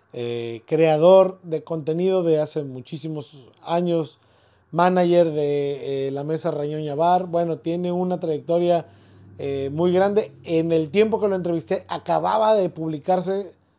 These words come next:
quince días tenía de haberse publicado, si no mal recuerdo, la,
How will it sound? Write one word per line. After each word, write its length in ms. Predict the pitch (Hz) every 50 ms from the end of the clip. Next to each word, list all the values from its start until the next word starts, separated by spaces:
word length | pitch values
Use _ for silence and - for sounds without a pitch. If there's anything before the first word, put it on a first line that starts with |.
| _ _ _ _ _ _ _ _ _ _ _ _ _ _ _ _ _ _ _ _ _
quince 440 | - 202 220 233 240 233 - 208 185
días 720 | 185 185 190 190 190 185 185 180 - - - - - _ _ _ _ _ _ _ _ _ _ _
tenía 280 | 160 160 170 175 180
de 40 | 185
haberse 280 | 180 180 180 160 180 165
publicado, 440 | 170 170 165 160 143 175 190 190
si 100 | 180 180
no 120 | 175 180 180
mal 140 | 185 180 160
recuerdo, 580 | 165 147 135 180 190 196 196 214 233 269 - _ _ _ _ _ _ _ _ _
la, 480 | 139 139 147 165 185 220 262 349 381